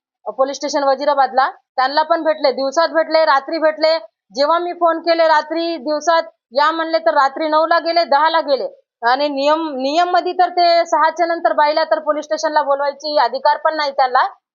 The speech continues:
पण मला नऊ वाजता, साडे नऊ वाजता पण मी बोलवले तर गेले, पण त्याच्यावर काहीच कारवाई कुठली झाली नाही. आणि ते माणसाला मी हे पण म्हणले की, "सर, की तुम्ही रिक्वेस्ट केले त्यांना की सीसीटीव्ही फुटेज बघा, त्याच्यामध्ये आले होते दोन माणसं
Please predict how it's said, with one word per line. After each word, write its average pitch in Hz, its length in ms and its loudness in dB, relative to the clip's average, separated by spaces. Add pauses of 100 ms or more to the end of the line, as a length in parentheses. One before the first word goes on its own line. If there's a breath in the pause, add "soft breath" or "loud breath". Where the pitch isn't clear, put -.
(120)
पण 302 120 0
मला 311 240 2
नऊ 277 260 0
वाजता, 370 320 2
साडे 381 280 2
नऊ 370 160 4
वाजता 392 280 2
पण 415 180 0
मी 392 200 -4
बोलवले 330 360 0
तर 330 180 0
गेले, 269 280 0 (340)
पण 262 100 -2
त्याच्यावर 349 440 2
काहीच 359 400 2
कारवाई 349 360 2
कुठली 339 300 -4
झाली 311 280 0
नाही. 320 280 -2 (320)
आणि 285 140 0
ते 311 120 -2
माणसाला 311 420 0
मी 339 140 -4
हे 311 240 -4
पण 349 200 -2
म्हणले 320 320 -4
की, 311 140 -8
"सर, 311 240 0 (420)
की 294 80 -6
तुम्ही 330 500 -2
रिक्वेस्ट 330 460 -2
केले 370 260 0
त्यांना 320 380 2
की 339 220 -6
सीसीटीव्ही 349 500 -4
फुटेज 339 300 0
बघा, 311 260 2
त्याच्यामध्ये 330 520 0
आले 285 180 2
होते 370 260 0
दोन 285 220 0
माणसं 247 320 0